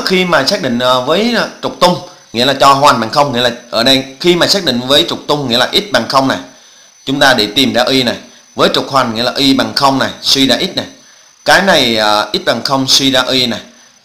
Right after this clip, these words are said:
Và cái này y bằng không thì chúng ta suy ra x, nhóm là như vậy.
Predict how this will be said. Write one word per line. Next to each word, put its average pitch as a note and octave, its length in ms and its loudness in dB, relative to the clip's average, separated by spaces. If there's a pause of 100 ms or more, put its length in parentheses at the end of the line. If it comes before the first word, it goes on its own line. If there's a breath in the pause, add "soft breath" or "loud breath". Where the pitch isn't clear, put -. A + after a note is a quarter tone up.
(100)
Và A2+ 220 0
cái C3 160 -4
này C#3+ 220 -2
y C3+ 180 2
bằng A2 220 -2
không C3 280 -2 (200)
thì G2+ 140 -10
chúng G#2+ 100 -10
ta A#2 100 -2
suy A#2+ 180 0
ra A2 120 -4
x, C#3 100 -8 (120)
nhóm C3+ 240 -2
là A#2 80 -4
như G#2+ 120 -8
vậy. G2 120 0